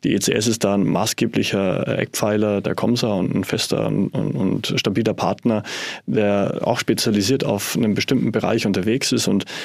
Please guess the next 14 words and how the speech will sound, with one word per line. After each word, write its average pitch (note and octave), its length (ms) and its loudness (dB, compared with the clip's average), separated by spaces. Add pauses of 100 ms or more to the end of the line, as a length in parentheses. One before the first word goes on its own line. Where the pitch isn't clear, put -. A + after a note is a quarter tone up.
(140)
unter A2 300 2
anderem A#2+ 340 2
auch G2 160 0
auf - 160 -2
dem G2+ 100 0
Bereich F#2+ 460 0
öffentlicher, G#2 640 0
öffentlicher G2 480 -2
Sektor G#2+ 320 -2
unterwegs G2+ 420 0
ist G#2+ 140 0
und G2+ 80 0
auch F2+ 100 0
im G2+ 80 -2